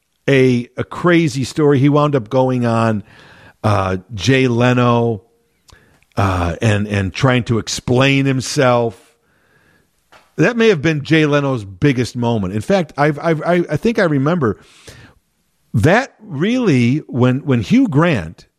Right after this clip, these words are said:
went on with Jay Leno to talk about this, he went to a spot where he knew he wouldn't get overly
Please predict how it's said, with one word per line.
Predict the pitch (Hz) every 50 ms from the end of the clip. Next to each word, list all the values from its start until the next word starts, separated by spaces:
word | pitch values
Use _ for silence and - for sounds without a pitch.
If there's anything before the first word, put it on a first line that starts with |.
| _ _ _ _ _ -
went | 104 127 151 175 190 - _
on | 143 143 135 123 110 98 85 78 80 85 95 117 123 - _ _ _ _
with | 110 110 107 90 92
Jay | 92 120 135 135 135 127
Leno | 123 120 120 110 95 73 67 71 80 87 _ _ _ _ _ _ _ _ _ _ _ _ _ _ _ _ _ _ _ _ - - - - - - - - - - - - - - - - - _
to | - - 143 135 127 -
talk | - - 147 151 165 170 - -
about | 156 117 113 101 90 87 - - -
this, | 92 92 76 76 95 - - - - - - _ _ _
he | _ _ 113 123 131
went | 120 131 143 147 143 143 - _ _ _ _ _ _ _ _ _ _ _ _
to | - 139 123 117
a | 104
spot | - - - 127 117 117 117 -
where | 117 107 95
he | 101 107
knew | 107 110 110
he | 104 101
wouldn't | 95 107 104 - 98 90 82
get | 95 90 90 - _
overly | - 98 101 107 104 92 98 92 87 85 90 87 82 80 78